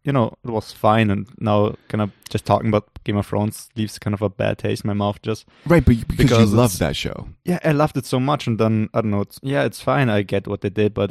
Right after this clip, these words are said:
Speaker 1: I don't know. Now every time I kinda think about a show, I, I try to watch it again or see a clip of it. I just have this feeling of, yeah, all right, it's fine.
Speaker 2: Yeah.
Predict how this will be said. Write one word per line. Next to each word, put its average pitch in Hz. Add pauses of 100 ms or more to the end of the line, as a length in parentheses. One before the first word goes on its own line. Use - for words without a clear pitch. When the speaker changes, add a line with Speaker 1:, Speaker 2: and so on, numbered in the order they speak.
Speaker 1:
I 107
don't 110
know. 107
Now 113
every 110
time 104
I 101 (360)
kinda 101 (300)
think -
about 104
a 101
show, 101
I, 101 (220)
I 107
try -
to 101
watch 101
it 113
again 104 (360)
or 110
see 107
a 104
clip 123
of 104
it. 104
I 107
just 101
have 104
this 107
feeling 104
of, 104
yeah, 127
all -
right, -
it's -
fine. - (520)
Speaker 2:
Yeah. 95